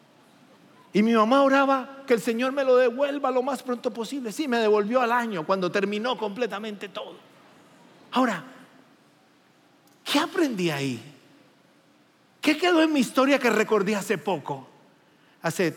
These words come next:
dos semanas y media estaba en Bogotá y de pronto entré al templo de una de las iglesias del centro.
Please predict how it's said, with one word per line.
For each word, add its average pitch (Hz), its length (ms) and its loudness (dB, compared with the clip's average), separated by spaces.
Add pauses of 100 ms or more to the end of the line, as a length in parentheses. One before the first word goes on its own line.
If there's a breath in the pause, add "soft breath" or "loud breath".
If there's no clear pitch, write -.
dos 196 220 -2
semanas 202 340 -4
y 170 60 -2
media 190 180 -4
estaba 190 240 -4
en 175 100 -6
Bogotá 160 400 -8 (1700 soft breath)
y 202 80 2
de 196 80 4
pronto 247 260 0
entré 240 320 -2
al 233 240 -4
templo 254 480 -2
de 208 120 2
una 214 220 -2
de 214 80 -2
las 180 200 -6
iglesias 190 500 -6
del 165 140 -6
centro. 147 480 -10